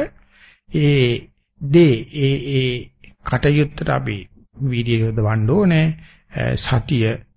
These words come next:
මෙහෙවන්න ඕනේ. ඒ මෙහෙ වෙනකොට තමයි තේරෙන පටන් ගන්නවා දැන් නම් ඉස්සරහට එන චිත්තක්ෂණෙත් ආස්වාසිය අල්ලන්න පුළුවන්. ඊගාගේ ප්‍රස්වාසිය අල්ලන්න පුළුවන්. දැන් වම අල්ලන්න පුළුවන්. ඊගාගේ දකුණ අල්ලන්න පුළුවන් කියලා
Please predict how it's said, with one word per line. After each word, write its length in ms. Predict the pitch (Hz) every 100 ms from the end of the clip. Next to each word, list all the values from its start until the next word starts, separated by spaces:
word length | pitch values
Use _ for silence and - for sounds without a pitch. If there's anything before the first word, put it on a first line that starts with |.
| _ _ _ _ _ _ _
මෙහෙවන්න 580 | 131 107 143 123 110 113
ඕනේ. 440 | 120 190 190 - - - -
ඒ 200 | - 208
මෙහෙ 260 | 190 147 165
වෙනකොට 320 | 170 170 170
තමයි 320 | 151 143 147
තේරෙන 320 | 139 131 135
පටන් 220 | 131 131 131
ගන්නවා 420 | 135 175 202 156
දැන් 280 | 117 120 123
නම් 200 | 143 190 214 123
ඉස්සරහට 500 | 120 - 139 135 135
එන 120 | 135
චිත්තක්ෂණෙත් 720 | 131 135 - - 143 147 196 135
ආස්වාසිය 520 | 131 135 135 123 185
අල්ලන්න 340 | 127 120 104
පුළුවන්. 220 | - -
ඊගාගේ 380 | 123 127 131 160
ප්‍රස්වාසිය 520 | 151 135 - 135 -
අල්ලන්න 320 | 143 131 120 107
පුළුවන්. 300 | 107 110 117
දැන් 180 | 135
වම 220 | 123 120 139
අල්ලන්න 400 | 131 123 117 104
පුළුවන්. 180 | - 120
ඊගාගේ 280 | 127 139
දකුණ 260 | 131 - 147
අල්ලන්න 320 | 123 131 139
පුළුවන් 260 | 135 160 160
කියලා 280 | 208 294